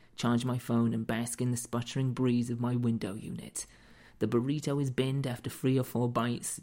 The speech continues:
due to the fact it tastes like dirty <laughs> socks soaked in bromide. Or bromine. One of the two, I don't know. Either way, that metaphor's terrible.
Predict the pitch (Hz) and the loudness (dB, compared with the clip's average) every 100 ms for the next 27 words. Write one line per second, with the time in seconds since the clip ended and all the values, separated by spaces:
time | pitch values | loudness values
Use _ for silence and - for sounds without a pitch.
0 | - 127 127 120 117 123 113 113 104 117 | -2 -2 0 -2 -2 -2 -2 -4 -4 -2
1 | 117 - 123 - 127 - 127 - 127 123 | 0 0 -2 0 0 2 0 2 2 2
2 | - - 139 127 - 123 123 135 135 131 | 0 2 0 0 0 0 2 2 4 4
3 | 120 123 123 123 - _ _ _ _ _ | 2 0 -2 -4 -12 _ _ _ _ _
4 | _ _ _ _ _ _ _ _ _ - | _ _ _ _ _ _ _ _ _ -20
5 | _ _ _ - - - - - 131 123 | _ _ _ -14 -12 -14 -18 -2 -2 2
6 | 131 151 151 131 120 113 - _ _ _ | 2 4 2 2 2 -2 -8 _ _ _
7 | 135 139 131 120 120 117 117 113 135 123 | 0 2 2 0 0 2 2 2 0 0
8 | 120 123 117 123 131 120 123 117 117 117 | 0 0 0 2 2 2 2 0 0 -2
9 | 120 117 117 117 - 123 120 117 117 | -4 -4 -4 -6 -4 -2 -2 0 -2